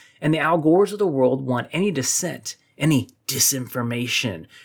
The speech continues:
or information that challenges the approved narrative to be censored. The reason censorship is necessary is because, say it with me, their agenda is crumbling, and they cannot win an argument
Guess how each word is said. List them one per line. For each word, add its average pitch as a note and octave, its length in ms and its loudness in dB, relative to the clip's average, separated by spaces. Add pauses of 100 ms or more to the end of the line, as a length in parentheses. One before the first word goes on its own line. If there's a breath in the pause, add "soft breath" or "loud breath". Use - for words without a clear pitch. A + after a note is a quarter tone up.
or G#2+ 120 -4
information C#3 600 0
that G2+ 120 -4
challenges B2 600 -4
the A2 140 -6
approved B2 400 0
narrative A#2 580 -2
to E3+ 80 2
be G#2+ 380 -8
censored. E3+ 680 -2 (720 loud breath)
The C3 80 2
reason E3+ 320 4
censorship E3 500 -2
is B2 160 -4
necessary B2+ 640 -2
is A#2+ 80 -8
because, B2+ 540 -2 (360)
say - 260 -2
it - 80 2
with F#3+ 220 0
me, D#3+ 280 -4 (460)
their C3 280 2
agenda A3+ 460 2
is G#3 240 -4
crumbling, A3+ 760 0
and D#3 120 -2
they F3+ 100 0
cannot F3+ 340 -2
win D#3+ 120 -4
an D#3+ 120 -4
argument C3 500 -2